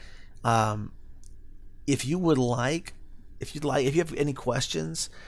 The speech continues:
uh, or if you'd like some, some advice, I'd, I'd be happy to give it to you. But in the meantime, I'm praying for you. You know, something like that is a lot less intimidating, and if they want help, and they probably will,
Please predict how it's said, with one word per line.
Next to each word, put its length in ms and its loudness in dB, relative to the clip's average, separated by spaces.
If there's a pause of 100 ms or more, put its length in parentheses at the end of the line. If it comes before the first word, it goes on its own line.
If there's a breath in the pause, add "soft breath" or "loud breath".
(180 loud breath)
uh, 200 4
or 80 4
if 140 0
you'd 120 -2
like 220 2
some, 340 2
some 220 0
advice, 480 0
I'd, 240 -4
I'd 240 -2
be 100 -4
happy 340 -2
to 80 -4
give 200 -4
it 120 -6
to 120 -6
you. 220 0 (420 loud breath)
But 280 4
in 100 4
the 80 4
meantime, 500 0
I'm 100 0
praying 340 0
for 240 -6
you. 120 -8 (1160 loud breath)
You 80 2
know, 60 6
something 340 4
like 240 8
that 180 8
is 100 2
a 60 4
lot 280 4
less 220 4
intimidating, 720 0
and 140 0
if 140 -2
they 120 2
want 300 2
help, 280 2
and 80 0
they 80 2
probably 500 2
will, 380 4